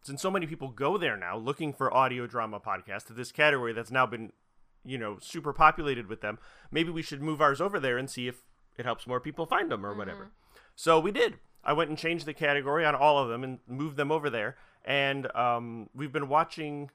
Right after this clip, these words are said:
Speaker 1: at least I have been, keeping a, a loose eye on the download numbers. And, um, a couple of our old shows, like The Line and Dixie, seem to have, um, popped up kind of higher. The Line especially, suddenly getting a whole bunch of new downloads, which is really cool. I'm,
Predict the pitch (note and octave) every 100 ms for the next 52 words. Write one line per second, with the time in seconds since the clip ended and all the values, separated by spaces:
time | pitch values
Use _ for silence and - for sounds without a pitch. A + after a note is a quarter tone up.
0 | _ - C3+ C3+ C3 C#3+ B2 A2+ A#2+ G#2+
1 | G#2+ C#3+ C3 A#2+ G#2 A#2+ C3 D3+ - C3
2 | C3 A#2+ A2 C3 D3 B2+ A2+ G2+ A2 -
3 | B2 A#2+ - - - - A#2+ A#2+ A#2 A#2+
4 | A2+ G#2 _ _ _ _ D3 G3+ G3+ G#3+
5 | E3+ D#3 C#3 D#3+ G3+ - D3+ A#2+ A2+ D#3
6 | B2 A#2 G#2 C3 A#2+ A#2+ B2+ C#3 F3 C4
7 | B2 B2+ B2 A2 E3+ - - A#2+ C3+ _
8 | _ - D#3 D#3 D3 C#3 B2+ A2 A2+ G2+
9 | F#2 F2 _ _ _ - F3 - D3+ -
10 | - - - D3+ C#3+ D3+ E3 D#3+ F#3 G3
11 | C#3+ - D#3 C3 A2+ - D#3+ D3+ B2+ C3
12 | A#2+ B2+ C#3 C#3 A#2 A#2+ C3 B2+ C3 A2
13 | F#2 A#2+ A#2 A2+ A2+ G#2 G2+ G2+ B2+ F2